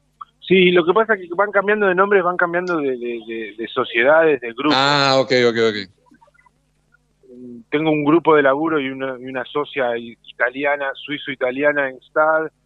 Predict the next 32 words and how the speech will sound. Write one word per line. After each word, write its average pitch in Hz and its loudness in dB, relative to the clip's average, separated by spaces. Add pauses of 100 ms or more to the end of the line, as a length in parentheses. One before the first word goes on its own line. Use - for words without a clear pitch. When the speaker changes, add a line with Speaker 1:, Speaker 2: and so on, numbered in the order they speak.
(140)
Speaker 1:
otro 143 -2
grupo 139 -4
con 127 -6
el 120 -8
que 117 -8
nos 117 -4
asociamos 120 -4
en 123 -8
Río. 143 2
Siempre 202 -2
es 165 -4
muy 185 0
importante 170 -2
para 120 -2
mí, 143 -14 (460)
lo 110 -2
dejo 127 -4
como, 107 -8 (400)
como 104 -12
pensamiento 117 0
y 120 4
como 98 -6 (400)
muchos 113 -10
errores 123 4 (160)
que 113 -2
uno 123 2
hace 127 0
y 110 0
de 101 -2
los 104 -4
cuales 127 2
aprende, 131 0